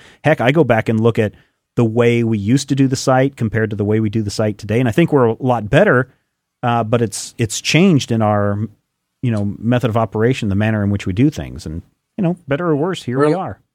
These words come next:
Speaker 2: we're, we're a lot bluer now. We used to be more yellow.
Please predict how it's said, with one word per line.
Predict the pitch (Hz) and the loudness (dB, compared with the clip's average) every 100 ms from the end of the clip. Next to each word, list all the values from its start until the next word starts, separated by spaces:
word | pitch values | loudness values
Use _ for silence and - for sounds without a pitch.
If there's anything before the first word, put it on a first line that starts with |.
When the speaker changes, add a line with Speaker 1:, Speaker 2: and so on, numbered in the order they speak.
| _ _ | _ _
Speaker 2:
we're, | 123 143 143 | -4 -2 0
we're | 123 | 0
a | 143 | 2
lot | 139 139 | 2 0
bluer | 110 143 147 98 | 2 2 2 0
now. | 95 87 87 98 | -2 -4 -6 -2
We | |
used | 104 131 - | 0 0 -2
to | |
be | 117 | 0
more | 107 104 | 2 2
yellow. | 95 101 98 73 | 4 2 2 -2